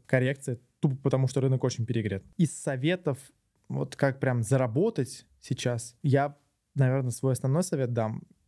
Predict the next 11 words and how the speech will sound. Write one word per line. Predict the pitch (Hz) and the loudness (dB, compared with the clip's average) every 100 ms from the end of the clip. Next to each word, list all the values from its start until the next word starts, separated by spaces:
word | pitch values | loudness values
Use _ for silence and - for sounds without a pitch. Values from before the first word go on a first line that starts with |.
| _ | _
Это | - 131 131 127 127 57 50 50 160 - | -10 -6 -4 -2 -2 -4 -6 -8 -8 0
либо | 147 160 147 120 113 120 _ _ | 2 4 2 0 -2 -8 _ _
становиться | - - 135 135 143 143 131 | -20 -8 0 2 2 0 -2
более | 117 151 131 - _ | 0 0 0 -4 _
профессиональным | 143 131 - 160 226 180 | -2 -2 0 2 2 2
игроком, | 123 117 131 123 - _ _ _ | 0 -2 -4 -6 -8 _ _ _
то | 143 | 2
есть | 127 | 2
идти | - 127 131 | -2 -4 -2
в | |
обучение | 120 123 127 139 127 117 156 | 0 0 2 0 0 -2 -4